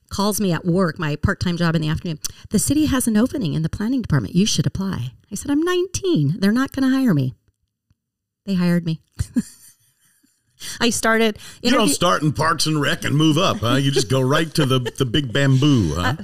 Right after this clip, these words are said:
Speaker 1: and had no idea why they hired me. I have no idea. I think about an interview question they asked me,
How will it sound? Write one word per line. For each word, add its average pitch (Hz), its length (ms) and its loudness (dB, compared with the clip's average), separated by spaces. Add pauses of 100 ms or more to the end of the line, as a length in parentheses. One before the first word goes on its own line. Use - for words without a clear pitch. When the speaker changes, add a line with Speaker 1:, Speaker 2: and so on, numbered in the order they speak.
Speaker 1:
and 196 280 -6
had 185 300 -6 (320)
no 185 300 -4
idea 151 260 -4
why 202 280 -2
they 269 140 0
hired 262 340 0
me. 262 120 2
I 226 60 4
have 202 140 0
no 185 160 0
idea. 180 320 2
I 170 100 2
think 220 240 -2
about 190 200 2
an 190 100 0
interview 233 340 2
question 185 380 -2
they 175 120 0
asked 170 360 -2
me, 156 160 -2